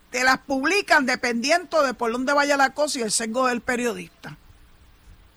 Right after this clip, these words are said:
En estos días,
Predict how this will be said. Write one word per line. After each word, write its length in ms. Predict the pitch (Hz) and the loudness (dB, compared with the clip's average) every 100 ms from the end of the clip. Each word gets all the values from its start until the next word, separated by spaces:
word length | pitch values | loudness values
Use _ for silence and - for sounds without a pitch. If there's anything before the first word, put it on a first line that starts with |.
| - - _ _ _ _ _ _ _ _ _ _ _ - | -20 -20 _ _ _ _ _ _ _ _ _ _ _ -12
En 120 | 208 | -4
estos 380 | 269 - 320 269 | -4 0 2 2
días, 460 | 254 339 285 254 | 2 0 4 4